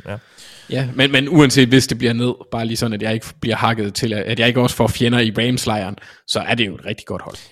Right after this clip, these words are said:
Speaker 1: Ja, ja.
Speaker 2: Og, og så skal
Speaker 1: Og
Speaker 2: det også
Speaker 1: igen
Speaker 2: lige siges, de har ikke
Speaker 1: Ja.
Speaker 2: særlig gode punter længere, så det kan også godt være, at de derfor taber nogle kampe.
Speaker 1: Præcis, og grund til at sp-, spørge, om, fremhæver lige præcis dem, det er jo også bare, fordi de vandt Super Bowl. Altså,
Speaker 2: Ja.
Speaker 1: så, så, og dem er der, Super Bowl-vinderne er der jo bare helt uundgåeligt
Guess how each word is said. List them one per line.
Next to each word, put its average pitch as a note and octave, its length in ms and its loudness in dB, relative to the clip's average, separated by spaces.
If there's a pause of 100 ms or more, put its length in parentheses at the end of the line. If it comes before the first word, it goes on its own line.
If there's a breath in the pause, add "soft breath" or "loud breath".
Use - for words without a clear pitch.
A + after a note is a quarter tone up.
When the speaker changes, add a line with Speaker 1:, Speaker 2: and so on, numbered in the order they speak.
(140)
Speaker 1:
Ja, G#2 160 2
ja. D#2+ 60 2 (240)
Speaker 2:
Og, D#3 280 6
og D3 80 4
så C3 100 2
skal C#3+ 140 2
Speaker 1:
Og - 20 6
Speaker 2:
det B2+ 80 8
også B2 100 2
Speaker 1:
igen - 40 -2
Speaker 2:
lige A#2 60 4
siges, B2+ 180 0
de A#2+ 100 -2
har B2 180 2
ikke A#2 100 -2
Speaker 1:
Ja. G2 60 -6
Speaker 2:
særlig B2 280 0
gode A#2+ 200 -2
punter C3 280 2
længere, B2 260 0
så - 100 -8
det C#3 100 -8
kan A2+ 100 -2
også A2 120 -8
godt G#2+ 140 -8
være, A2+ 100 -6
at G#2+ 80 -10
de G#2 80 -14
derfor G2+ 520 -6
taber F2+ 280 -10
nogle F2 160 -16
kampe. D#2+ 260 -16
Speaker 1:
Præcis, F#2 360 -10
og F2+ 200 -8 (100)
grund A2+ 200 -4
til A#2 80 -4
at G#2 120 0
sp-, - 540 -12
spørge, F#2 320 -6
om, E2 360 -14 (280)
fremhæver F#2+ 400 -6
lige F2 140 -6
præcis F#2 280 -8
dem, F2+ 240 -6
det - 120 -18
er F2 40 -6
jo E2+ 60 -6
også F2+ 180 -8
bare, F2+ 120 -4
fordi F2+ 180 -10
de F2 140 -10
vandt F2+ 180 -6
Super E2+ 200 -14
Bowl. - 220 -14 (400)
Altså, G#2 160 -8
Speaker 2:
Ja. - 140 -4
Speaker 1:
så, - 180 -12
så, F2 260 -8 (100)
og F2+ 140 -8 (100)
dem G2+ 140 -2
er G#2 120 4
der, F2+ 380 -2 (640)
Super A2 180 -6
Bowl-vinderne F#2 400 -2
er G2 80 2
der G2 80 2
jo F2 240 0
bare F2 320 -2
helt G2 160 -6
uundgåeligt F2 560 -6